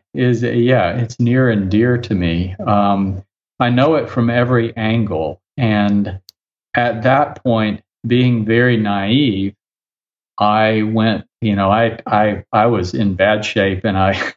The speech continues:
<laughs> I went to my doctor and I said, you know, "I need to, I, I need help. I need to be hospitalized now." And I went to, uh, to a, uh, specialist, a sleep specialist, and said,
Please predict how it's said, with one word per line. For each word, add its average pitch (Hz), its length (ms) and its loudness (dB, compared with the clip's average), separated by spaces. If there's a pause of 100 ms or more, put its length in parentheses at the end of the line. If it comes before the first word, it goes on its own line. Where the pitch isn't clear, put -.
<laughs> 123 180 -2 (380)
I 110 60 0
went 113 260 2
to 123 80 0
my 110 140 4
doctor 101 420 0
and 98 120 0
I 95 100 0
said, 92 520 0
you 101 80 -4
know, 87 80 0
"I 90 140 2
need 98 260 0
to, 87 240 -4 (180)
I, 98 280 0
I 117 100 0
need 95 320 0 (140)
help. 92 260 0
I 95 80 0
need 95 200 0
to 87 40 -2
be 92 140 -2
hospitalized 87 800 -2
now." 85 540 0 (520)
And 98 520 0
I 101 100 2
went 110 480 0 (120)
to, 104 360 2
uh, 95 500 0 (640)
to 107 540 0
a, 98 460 2
uh, 95 400 2
specialist, 107 800 -2
a - 60 -2
sleep 110 380 -2
specialist, 95 800 -2
and 95 420 2
said, 90 380 -2